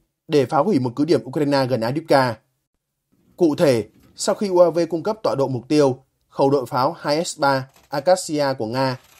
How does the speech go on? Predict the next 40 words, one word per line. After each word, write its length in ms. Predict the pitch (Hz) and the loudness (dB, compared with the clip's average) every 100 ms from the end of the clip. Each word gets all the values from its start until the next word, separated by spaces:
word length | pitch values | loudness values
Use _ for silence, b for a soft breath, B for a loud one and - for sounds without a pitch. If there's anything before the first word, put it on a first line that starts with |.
| _ | _
đã 120 | 127 | -4
bắn 180 | 143 165 | -2 -2
một 140 | 190 | -2
loạt 140 | 131 127 | 0 0
đạn 180 | 127 113 | 0 0
từ 100 | 135 | -4
vị 140 | 123 123 | -6 -6
trí 160 | 117 143 | -4 -2
được 120 | 165 | -2
ngụy 140 | 131 - | -4 -4
trang 180 | 143 131 | -4 -2
kỹ 180 | 151 170 | -2 -2
trong 140 | 151 | -2
rừng. 260 | 139 123 104 _ _ _ _ _ _ | 0 -2 -4 _ _ _ _ _ _
Kết 200 | 156 165 - | 2 2 4
quả, 300 | 139 110 - _ _ _ | 2 2 -2 _ _ _
cứ 140 | 156 | -2
điểm 200 | 180 151 | 2 2
bị 140 | 135 135 | 2 0
san 240 | 180 165 | -2 -2
phẳng 260 | 160 127 95 - _ - | 0 0 -2 -14 _ -6
và 180 | 131 143 | 0 0
nỗ 120 | 160 | 0
lực 140 | 196 | -2
của 80 | 185 | -4
các 140 | 170 | -6
nhóm 220 | 170 131 135 | -4 -6 -6
xung 160 | 151 | -6
kích 200 | 165 175 | -8 -8
Ukraine 380 | 135 143 135 127 | -4 -2 0 0
đã 120 | 120 | -2
bị 120 | 156 | -4
vô 140 | 120 135 | -2 -2
hiệu 180 | 135 110 | -2 -2
hóa. 280 | 113 127 - _ _ _ _ _ _ 427 480 _ _ _ - | 0 -2 -4 _ _ _ _ _ _ _ _ _ _ _ -2
Pháo 160 | 135 | -2
hai 260 | 143 156 165 | 0 -2 -4
S 140 | - | -4
ba 100 | 147 | -4
Acacia 540 | 139 131 156 - 151 | -2 -2 -6 -4 -2